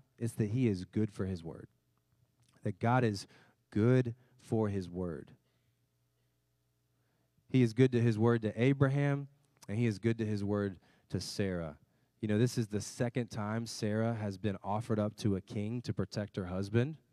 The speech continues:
She's been put in a vulnerable position. She's probably felt, uh, dispensable in this equation of how God's gonna, gonna make this a great nation through them.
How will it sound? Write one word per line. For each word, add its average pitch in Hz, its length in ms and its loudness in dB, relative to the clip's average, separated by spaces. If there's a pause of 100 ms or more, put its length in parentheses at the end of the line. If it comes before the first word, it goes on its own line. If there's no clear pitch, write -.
(500)
She's 120 180 0
been 113 160 2
put 123 200 4
in 123 40 -2
a 113 80 2
vulnerable 110 460 2
position. 110 560 -2
She's 113 180 -4
probably 123 280 2
felt, 117 300 0 (380)
uh, 98 220 -6
dispensable 127 880 4 (280)
in 117 120 0
this 127 180 0
equation 123 480 2
of 117 80 0
how 117 180 2
God's 110 340 0
gonna, 113 280 0 (420)
gonna 113 280 2 (400)
make 107 300 -2
this 120 180 0
a 113 60 0
great 113 280 2
nation 113 420 -2
through 131 180 0
them. 139 320 -2